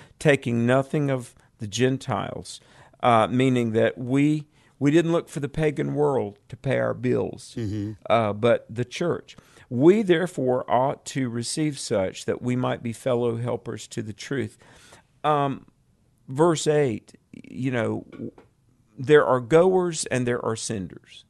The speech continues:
Speaker 1: You know, generally, I've been a goer. Um, I've had a whole lot of people help send me. And folks, you know, millions hear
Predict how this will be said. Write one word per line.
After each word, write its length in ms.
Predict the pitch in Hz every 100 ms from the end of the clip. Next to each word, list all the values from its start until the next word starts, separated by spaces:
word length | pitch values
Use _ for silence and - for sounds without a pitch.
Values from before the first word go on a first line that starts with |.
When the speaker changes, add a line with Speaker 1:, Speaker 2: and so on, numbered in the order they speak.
| -
Speaker 1:
You 140 | 120
know, 240 | 127 123 127 - _ -
generally, 640 | 113 135 135 131 135 131 -
I've 280 | 120 113
been 160 | 117 117
a 60 | 113
goer. 480 | 113 107 87 - - _ _ _ -
Um, 320 | 107 104 104
I've 200 | - 110
had 140 | 123 107
a 60 |
whole 160 | 107 123
lot 160 | 117
of 80 | 117
people 340 | - 117 - 110
help 280 | 123 -
send 420 | - 113 104 98 -
me. 160 | 90 - _ - - -
And 220 | 120 113
folks, 460 | - 127 123 -
you 80 | 123
know, 340 | 117 113 123 -
millions 800 | 110 123 143 170 147 113 113 -
hear 580 | - 127 110 113 117